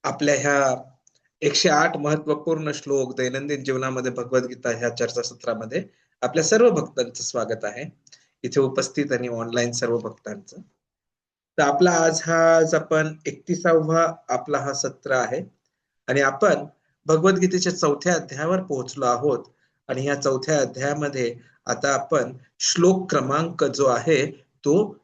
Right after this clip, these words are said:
सहावा जो श्लोक आहे, महत्वपूर्ण श्लोक आहे तो, तो श्लोक पठण करायचा प्रयत्न करणार आहोत. हरे कृष्ण. तर कृपया माझ्या, अ, नंतर तुम्ही बोलू शकता. मी सगळ्यांसाठी हा श्लोक इथे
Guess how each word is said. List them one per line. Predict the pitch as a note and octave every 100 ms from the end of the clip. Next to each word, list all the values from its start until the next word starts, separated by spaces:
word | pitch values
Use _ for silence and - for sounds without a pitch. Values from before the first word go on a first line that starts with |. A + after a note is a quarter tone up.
| -
सहावा | - - E3 B2+ C#3 F3+
जो | F#3 D#3+
श्लोक | - C3 C3 B2
आहे, | B2
महत्वपूर्ण | B2+ A#2+ A#2+ A#2 D3 D#3+ D3+
श्लोक | B2 A#2+ A2
आहे | G#2+ A2
तो, | - D#3 G#3 - _ _ _ _
तो | F3 G#3
श्लोक | - C#3 E3 - - _ -
पठण | C#3+ C#3+ D3+
करायचा | C#3 B2 A2+ E3 - - _
प्रयत्न | - C3 C3 C3 F3+ - - _ -
करणार | C3+ B2 A#2 A2+
आहोत. | A2+ - - _ _ _ _ _ _
हरे | C3+ A#2+
कृष्ण. | - - - - - _ _ _ -
तर | B2+ B2
कृपया | B2 C3 - D3
माझ्या, | D3 B2 B2 C3 B2
अ, | - C3 B2
नंतर | A#2+ A#2 A#2+
तुम्ही | - A#2 A#2
बोलू | A2 G#2+
शकता. | G#2 - - E3+
मी | G#3 - - C3 A#2+
सगळ्यांसाठी | A#2+ A#2+ B2 A#2+ B2 B2
हा | B2 A#2
श्लोक | - A#2+ A#2+
इथे | G2+ A#2+ A#2+ A#2+